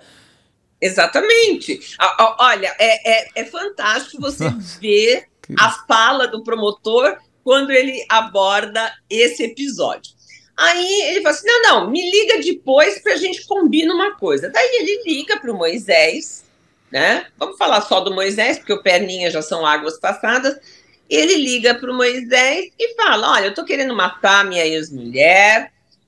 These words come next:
Speaker 1: ah, nós temos que combinar isso." Ele falou assim, "Olha, eu não faço, mas eu sei quem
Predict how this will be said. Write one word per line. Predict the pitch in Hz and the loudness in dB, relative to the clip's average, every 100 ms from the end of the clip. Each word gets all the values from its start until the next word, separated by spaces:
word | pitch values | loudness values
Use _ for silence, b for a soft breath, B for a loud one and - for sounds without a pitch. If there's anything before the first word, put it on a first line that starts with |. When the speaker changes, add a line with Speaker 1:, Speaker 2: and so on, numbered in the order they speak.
| _ | _
Speaker 1:
ah, | 208 214 208 202 196 190 185 175 170 165 160 | 2 4 4 4 4 4 4 4 2 -2 -4
nós | 202 | -6
temos | - 240 | -6 -8
que | 226 | -10
combinar | 202 214 196 175 165 165 180 165 | -8 -6 -4 -6 -4 -2 0 0
isso." | 156 214 240 233 | -2 -10 -14 -16
Ele | 240 | -18
falou | 269 | -14
assim, | 277 440 | -4 0
"Olha, | 277 208 202 | 0 2 2
eu | 226 320 | 2 0
não | 370 453 480 _ | -2 -4 -6 _
faço, | 285 247 247 - - | 4 4 4 0 -8
mas | 196 214 233 | -2 -2 0
eu | 277 | -4
sei | 349 - 262 262 269 | -4 -4 0 0 -4
quem | - 349 403 | -10 -8 -10